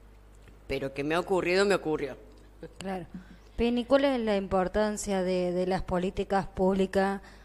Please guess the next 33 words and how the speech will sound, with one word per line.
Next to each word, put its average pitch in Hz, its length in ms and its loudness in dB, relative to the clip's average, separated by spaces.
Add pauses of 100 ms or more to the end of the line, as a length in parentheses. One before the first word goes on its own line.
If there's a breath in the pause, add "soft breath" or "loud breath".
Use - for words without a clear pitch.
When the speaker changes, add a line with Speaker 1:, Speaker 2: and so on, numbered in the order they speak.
(180 loud breath)
Speaker 2:
justamente 196 1160 0
en 185 140 -2
el 175 300 -2
Día 202 260 2
Internacional, 175 920 -2
que 156 140 -8
fue 170 260 0
ayer, 180 420 0 (580 loud breath)
de, 170 440 -4
en 180 100 -4
el 180 160 -2
Día, 202 400 4
eh, 233 80 -4
Internacional 190 960 -2
de 214 100 2
la 202 100 2
Eliminación 185 840 -2
de 196 100 0
la 185 140 2
Violencia 180 500 0
contra 185 300 -4
la 180 80 0
Mujer, 196 500 0 (580 loud breath)
que 190 120 2
esté 208 280 2
el 214 80 4
Estado 196 1040 6
presente 196 640 0
para 185 180 2
ayudarnos 185 640 4
y, 170 360 -4 (480 soft breath)
y 185 140 -2
contenernos? 190 960 0